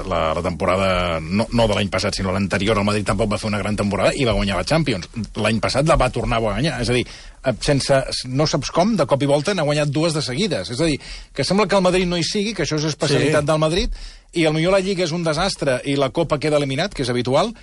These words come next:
Speaker 1: i després es guanya la Champions. En canvi, el Barça, ti-, un té la sensació, i ara t'ho pre-, t'ho pregunto, eh, per què ha d'anar bé a les tres competicions, per què ha de fer una temporada sensacional per arribar amb opcions a guanyar la Champions? Què, què, què hi ha de diferent amb,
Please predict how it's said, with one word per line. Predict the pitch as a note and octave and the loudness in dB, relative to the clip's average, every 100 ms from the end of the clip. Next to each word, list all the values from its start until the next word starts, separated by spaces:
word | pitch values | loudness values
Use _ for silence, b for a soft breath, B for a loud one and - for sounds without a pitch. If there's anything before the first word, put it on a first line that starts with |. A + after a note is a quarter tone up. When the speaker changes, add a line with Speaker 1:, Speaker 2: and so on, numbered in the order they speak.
| B B | B B
Speaker 1:
i | C#3 | 0
després | B2 C3+ | 0 0
es | D#3 | 0
guanya | F#3+ E3 | 0 2
la | C3 | 0
Champions. | F3 E3 D3 | 0 0 0
En | |
canvi, | G3+ G#3+ | 2 2
el | G#3 | 2
Barça, | G#3 A3 A#3+ A3 _ | 2 -2 -4 -8 _
ti-, | - G3 | -10 -6
un | - G3 | -2 0
té | G3 G#3 | 2 2
la | |
sensació, | F3 F3+ D#3+ D#3+ F3+ | 0 -2 -2 0 0
i | B2 | -2
ara | C3+ | -4
t'ho | - B2 C3+ | -8 -6 0
pre-, | C3+ A#2 | 2 0
t'ho | A2+ | 0
pregunto, | B2+ D3+ C#3+ C#3+ | 2 2 2 -2
eh, | |
per | D#3 D#3+ - | 0 0 2
què | G#3+ G#3 | 2 2
ha | |
d'anar | F#3 F3 - - - E3 F3 F3 | 2 0 -4 -20 -4 2 4 4
bé | G3+ | 4
a | F#3 | 2
les | D3+ - | 0 -2
tres | G3 - | -2 0
competicions, | F#3+ E3 F3+ E3+ - G#3 G#3+ | 0 2 0 -2 -2 -2 -2
per | - D3 | -2 -2
què | F#3 | 0
ha | |
de | F#3 | 0
fer | F3+ | 0
una | F#3 | 0
temporada | F3 F3 D3+ F3 E3+ | 0 0 2 2 2
sensacional | D#3+ E3+ E3+ D#3 E3+ G3 | 0 0 -2 0 0 0
per | E3+ F#3 | 2 0
arribar | D#3 D#3 E3+ F3+ B B B | 2 0 0 -2 B B B
amb | E3 E3 | 0 2
opcions | D3+ - E3 F3+ | 2 0 0 2
a | G3 | 2
guanyar | F#3 E3 | 2 2
la | D3+ | 0
Champions? | D3 A#2+ F2 F2 - | 0 -4 -6 -10 -4
Què, | E3+ C#3+ | -4 0
què, | F#3 | 0
què | E3+ | 2
hi | A3 | 2
ha | |
de | E3+ | 4
diferent | B2+ A#2+ B2 A#2+ | 2 0 -2 -2
amb, | A#2 A#2 | -2 -4